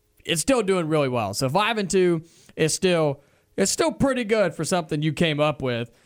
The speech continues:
But how about our, uh, how about our best friends, Murray State? They're on a roll, man.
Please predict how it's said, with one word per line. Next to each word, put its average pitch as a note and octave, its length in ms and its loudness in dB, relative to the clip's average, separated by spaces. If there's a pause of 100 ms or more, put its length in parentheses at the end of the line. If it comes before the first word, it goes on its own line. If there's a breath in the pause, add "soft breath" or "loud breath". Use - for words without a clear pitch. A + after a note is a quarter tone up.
(160 soft breath)
But D#3+ 340 0 (280)
how D#3+ 120 0
about G#3 200 2
our, F#3+ 200 4
uh, F3+ 180 4
how F#3+ 100 0
about C4 160 -2
our A#3+ 100 2
best G#3 280 -2
friends, A3 240 -2
Murray G#3 320 2
State? A3 540 -2
They're A#3+ 140 0
on B3+ 120 0
a E3 60 2
roll, F3 440 2
man. C#3 320 -2